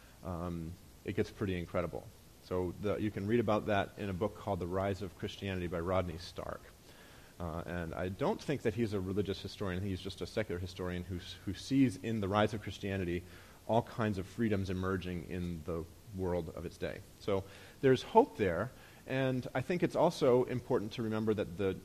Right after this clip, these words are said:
the nature of Christian faith itself is that, and I, you hear me talk about this, uh,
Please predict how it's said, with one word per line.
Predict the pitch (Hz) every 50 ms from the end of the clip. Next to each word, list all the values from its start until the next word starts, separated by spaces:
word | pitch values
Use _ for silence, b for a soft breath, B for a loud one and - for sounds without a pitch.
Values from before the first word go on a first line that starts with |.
| - -
the | - 98
nature | 98 104 107 117 143 139 - 127 117
of | 104 -
Christian | - 127 - - 110 101
faith | - - 104 101 95 - - - - - - - - - - - - - - -
itself | - - - - 202 247 170 101 95 - - -
is | - 113 107 95
that, | 107 113 104 101 95 - - - - - - - - - - - - - - - - - - -
and | - 107 107
I, | 113
you | 101 120 120 120
hear | 123 117
me | 117 107
talk | - 113 107
about | 107 101
this, | 98 98 - - -
uh, | 98